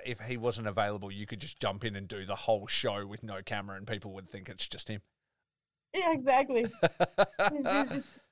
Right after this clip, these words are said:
Speaker 2: figured out. It, it, like, people think that he shuts it off at home.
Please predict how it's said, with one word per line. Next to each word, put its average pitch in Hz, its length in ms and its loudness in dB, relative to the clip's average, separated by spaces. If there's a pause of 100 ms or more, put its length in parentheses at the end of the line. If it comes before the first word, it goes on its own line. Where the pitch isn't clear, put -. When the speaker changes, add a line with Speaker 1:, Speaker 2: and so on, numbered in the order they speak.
(680)
Speaker 2:
figured 254 280 4
out. 240 240 6
It, 233 160 2
it, - 240 2
like, 233 320 2 (480)
people 240 340 -8
think 233 240 0
that 208 120 -4
he 196 100 -4
shuts 202 340 -6
it 160 80 -4
off 185 240 0
at - 80 -8
home. 170 320 -4